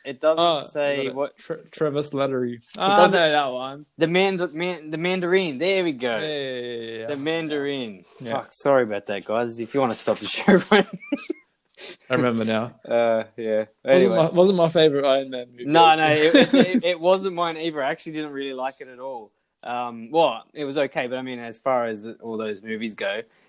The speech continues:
Speaker 1: that's
Speaker 2: Yeah.
Speaker 1: probably why I couldn't remember it that well. But, um,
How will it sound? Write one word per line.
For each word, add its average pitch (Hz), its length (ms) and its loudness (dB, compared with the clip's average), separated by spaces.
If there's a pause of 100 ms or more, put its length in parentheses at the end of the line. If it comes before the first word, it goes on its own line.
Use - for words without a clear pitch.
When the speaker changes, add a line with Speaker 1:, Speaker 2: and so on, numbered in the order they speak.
Speaker 1:
that's 120 220 2
Speaker 2:
Yeah. - 20 -16
Speaker 1:
probably 127 340 4
why 110 180 4
I 113 40 0
couldn't 123 300 -2
remember 110 420 -4
it - 120 -6
that 101 200 -8
well. 104 220 -6
But, - 320 -4 (440)
um, 104 540 0